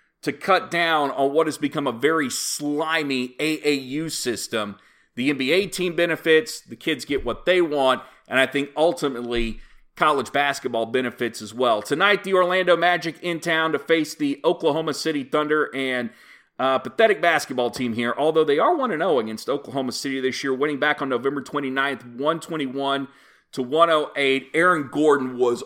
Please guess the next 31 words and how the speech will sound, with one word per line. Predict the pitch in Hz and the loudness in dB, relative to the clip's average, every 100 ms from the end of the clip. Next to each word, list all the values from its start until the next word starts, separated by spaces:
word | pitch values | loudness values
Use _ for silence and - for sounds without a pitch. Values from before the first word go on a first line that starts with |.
| - | -4
off | - - 156 147 - | 0 4 2 0 -2
the | 127 | -2
charts | - 131 127 127 | 0 2 0 -2
in | |
this | 113 - | -6 -6
game, | 113 110 117 | -4 -4 0
going | 120 110 | -2 -2
forty | - 156 156 147 | -6 -2 0 0
and | 131 | -4
fifteen. | - 139 127 - 131 123 117 - - _ | -2 -2 -2 -2 -4 -2 -4 -10 -20 _
Russell | 120 135 185 - 160 | -4 2 2 2 2
Westbrook | 151 151 - 151 143 | 2 2 0 0 2
had | 143 127 | 0 0
thirty-seven | 151 147 135 - 156 139 | 0 -2 -4 -2 0 0
and | 131 117 | -4 -4
eleven. | 110 139 156 151 143 | -4 2 2 2 -4
Paul | 123 123 | -2 -2
George | 110 151 156 143 | -2 -2 -2 0
had | 139 - | -4 -2
twenty-two | 139 139 131 139 | -4 -2 -2 -4
points. | 127 - 131 123 - | -6 -4 -4 -4 -8
Still | - 170 | -6 -6
just | 156 131 | -6 -4
wasn't | 151 139 135 | -2 0 -4
enough | 131 139 127 - - - _ | -2 -2 -4 -8 -20 -20 _
for | _ 180 196 185 | _ 4 4 6
Oklahoma | 170 170 151 135 139 127 | 2 4 2 2 0 -2
City. | - 139 131 127 - - _ - | 0 0 2 -4 -10 -20 _ -2
Magic | 147 208 208 180 160 | 2 2 2 0 2
right | 165 175 151 | 4 4 2
now | 160 160 156 151 131 | -2 2 4 2 0